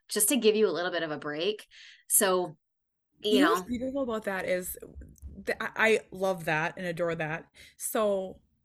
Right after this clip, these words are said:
Speaker 2: one of the biggest challenges in our autism parenting life is that typically Cooper won't separate from me. So what that looks like is, like, let's say we're at a doctor's appointment. It's me, Jamie, and Cooper, and it's an important appointment, and I need to talk to the doctor.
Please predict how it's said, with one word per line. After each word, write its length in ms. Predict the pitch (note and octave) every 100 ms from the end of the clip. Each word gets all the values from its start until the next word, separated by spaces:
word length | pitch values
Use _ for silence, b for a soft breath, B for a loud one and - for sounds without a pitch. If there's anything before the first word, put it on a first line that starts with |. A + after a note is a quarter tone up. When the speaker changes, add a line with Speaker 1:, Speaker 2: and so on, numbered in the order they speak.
| _ _ -
Speaker 2:
one 280 | F#3+ A3+ C#4
of 140 | D4+
the 100 | C4+
biggest 340 | G3+ G3+ G#3+
challenges 480 | - F#3 F3+ F3+ F3
in 80 | F3
our 480 | D#3 D#3 D3+ D#3 - _ -
autism 380 | E3+ E3+ D#3+ E3
parenting 360 | D#3+ D#3+ D#3+ D#3+
life 280 | D3+ D#3
is 100 | D#3+
that 260 | D#3 D3+ - _ _ -
typically 320 | F3 F3+ F3
Cooper 300 | E3+ F3+ F3
won't 220 | E3 D#3+
separate 500 | - E3 D#3+ C#3+ -
from 160 | - G#2+
me. 160 | - - _ B B B
So 160 | - G#3+
what 100 | G#3
that 160 | G3+ C#3+
looks 300 | A#3 C4+ -
like 240 | F3+ F3+
is, 100 | F3+
like, 140 | F3 F3+
let's 160 | G3+ -
say 120 | G3+
we're 100 | F#3
at 100 | F3
a 40 |
doctor's 400 | E3 C#3+ - D#3+
appointment. 400 | D#3 D#3 A2 D3+
It's 160 | D#3 G3+
me, 160 | A3+
Jamie, 320 | G#3+ G3 F#3 E3+
and 100 | E3
Cooper, 320 | E3 D#3 D#3
and 80 | D3+
it's 140 | -
an 40 |
important 420 | E3 - F3 E3 E3
appointment, 560 | D#3+ E3 C#3+ C#3+ - -
and 120 | F3
I 120 | F3+
need 80 | F#3+
to 60 | E3+
talk 260 | F3 E3
to 60 | E3
the 60 |
doctor. 580 | D#3 D3 D#3 F#3+ G3 A#3